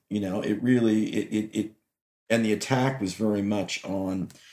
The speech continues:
uh, Australians there, and it was considered a kind of Australian,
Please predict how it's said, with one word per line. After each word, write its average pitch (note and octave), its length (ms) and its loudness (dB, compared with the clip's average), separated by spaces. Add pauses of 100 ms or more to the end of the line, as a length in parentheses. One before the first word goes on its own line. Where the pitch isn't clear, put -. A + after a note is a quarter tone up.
(320)
uh, F#2 240 -2
Australians G2+ 800 2
there, G#2 440 0
and A#2+ 120 6
it B2+ 100 4
was B2 100 4
considered D3 560 4
a G#2+ 60 2
kind A2+ 280 2
of F2+ 100 0
Australian, A2 840 2